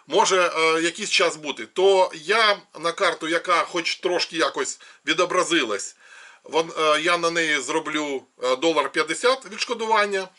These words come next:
а на іншу карту повне відшкодування, бо вона ніяк, е, не відображається. Тож, е, робимо.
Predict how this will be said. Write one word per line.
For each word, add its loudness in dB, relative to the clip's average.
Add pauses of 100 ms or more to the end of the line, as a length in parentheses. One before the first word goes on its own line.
(240)
а 0
на 2
іншу -2
карту -2
повне -2
відшкодування, -4
бо -4
вона 0 (240)
ніяк, 0
е, -14
не -8
відображається. -2 (360)
Тож, 0
е, -4 (1200)
робимо. -4